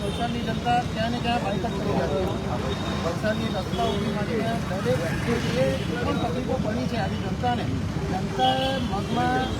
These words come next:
અ, મોઢામાં મગ ભરીને બેઠા છે, લોકો બોલતા નથી. એનો સીધો વાંધો નેતાઓ છે. નગરપાલિકાની વાત કરીએ તો આજે નગરપાલિકાના વિકાસ કરતાં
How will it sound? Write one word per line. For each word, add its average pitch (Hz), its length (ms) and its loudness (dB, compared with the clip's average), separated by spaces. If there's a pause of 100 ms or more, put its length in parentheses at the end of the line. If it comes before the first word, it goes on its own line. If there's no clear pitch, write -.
(100)
અ, 214 80 2
મોઢામાં 247 460 2
મગ 240 200 2
ભરીને 233 260 0
બેઠા - 280 2
છે, - 260 0
લોકો 247 160 0
બોલતા 240 360 2
નથી. - 720 0
એનો 247 180 2
સીધો 277 380 2
વાંધો 254 300 8
નેતાઓ 392 400 2
છે. 415 440 6 (1080)
નગરપાલિકાની 254 580 6
વાત - 240 10
કરીએ 247 180 6
તો - 100 4
આજે - 220 4
નગરપાલિકાના 247 760 4
વિકાસ 240 340 4
કરતાં 254 320 4